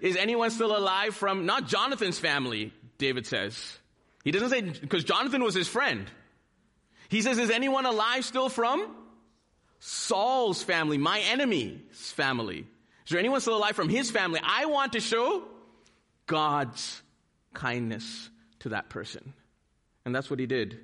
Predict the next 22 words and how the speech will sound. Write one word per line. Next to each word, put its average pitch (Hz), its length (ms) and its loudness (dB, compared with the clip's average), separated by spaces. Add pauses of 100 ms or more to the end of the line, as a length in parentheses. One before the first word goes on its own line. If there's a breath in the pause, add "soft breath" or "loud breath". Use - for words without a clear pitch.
(200 loud breath)
It 151 80 0
was 156 160 0
extraordinary 147 1040 0 (360 loud breath)
kindness. 107 560 -6 (180 loud breath)
Another 165 260 2
story 165 380 0
that 147 100 2
really 151 240 2
comes 156 220 -4
to 156 60 -2
my 147 120 2
mind 147 260 0
is 135 220 -4
in 156 160 -4
the 147 60 2
Old 147 120 -2
Testament 151 340 -2
is 131 60 -6
the 131 60 -10
story 151 380 0
of 120 120 -2
Ruth. 139 460 -2